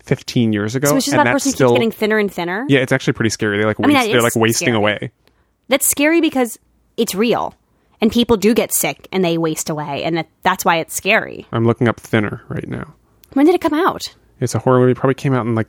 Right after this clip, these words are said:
Speaker 1: the early two thousands. Oh, no, it's late. Uh, earlier, nineteen ninety-six.
Speaker 2: I was about to say, I, this has completely evaded my knowledge. And that makes sense 'cause I was way too young to, like,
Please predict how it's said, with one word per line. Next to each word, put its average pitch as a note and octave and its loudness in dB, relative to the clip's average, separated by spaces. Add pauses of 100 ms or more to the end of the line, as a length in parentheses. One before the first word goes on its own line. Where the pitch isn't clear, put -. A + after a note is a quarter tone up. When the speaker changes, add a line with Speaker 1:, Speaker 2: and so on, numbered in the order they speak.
Speaker 1:
the G#2+ 0
early A#2 0
two - -8
thousands. D3+ -4
Oh, D3 4
no, D#3+ 4
it's C3+ -2
late. C3+ 2
Uh, C#3+ 2
earlier, C3+ 2
nineteen B2 -2
ninety-six. B2 -2
Speaker 2:
I B3 2
was A#3+ 0
about C4+ 2
to C#4 -4
say, G3 2 (180)
I, A3 2 (340)
this A3 2
has A3+ -4
completely A#3 4
evaded F#3 0
my D#3+ -4 (920)
knowledge. E3 0
And G#3+ 2
that G#3 0
makes G3+ 0
sense E3 -2
'cause - -4
I - 0
was F3 -2
way E3 0
too F3+ -6
young F3 -4
to, - -8
like, - -4